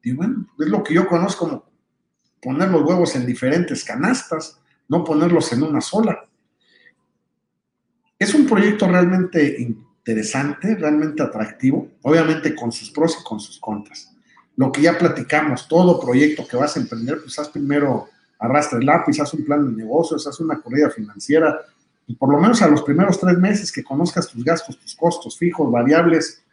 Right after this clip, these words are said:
y lo que requieres, así estés, así vayas a empezar en tu casa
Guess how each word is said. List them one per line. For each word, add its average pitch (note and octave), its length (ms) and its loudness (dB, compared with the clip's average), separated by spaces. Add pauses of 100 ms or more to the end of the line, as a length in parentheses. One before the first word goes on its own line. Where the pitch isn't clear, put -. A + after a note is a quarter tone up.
(1040)
y D#3+ 100 2
lo D#3 180 6
que D#3+ 100 2
requieres, D3+ 560 2
así D#3 200 -2
estés, G#3 320 -2
así C#3 440 -6
vayas A#3 300 2
a - 20 -2
empezar - 340 -6
en E3+ 140 -2
tu - 100 -20
casa - 400 -10